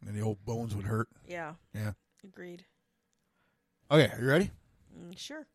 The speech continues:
Speaker 1: Would you rather be able to fly or hold your breath for over an hour underwater?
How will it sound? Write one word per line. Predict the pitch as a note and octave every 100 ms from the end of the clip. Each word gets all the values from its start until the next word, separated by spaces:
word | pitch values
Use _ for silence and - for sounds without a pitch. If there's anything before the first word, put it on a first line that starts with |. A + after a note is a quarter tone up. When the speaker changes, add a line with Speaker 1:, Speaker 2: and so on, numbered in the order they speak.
| -
Speaker 1:
Would | A#2 G#2
you | A#2
rather | A2+ C3 D3 D3
be | D3 C3+
able | C#3+ C#3
to | - A#2+
fly | - - C3+ G3 C4+ E4 - _ _ _ _ _ _ _ _ - -
or | A#2
hold | D#3+ D3+
your | D3 B2+
breath | C3 D#3+ C#3 - - -
for | - C3+
over | C3 C3 C3
an | A#2
hour | C3 C3+ C3 A#2+
underwater? | B2+ A#2 A2+ A#2 G#2 G2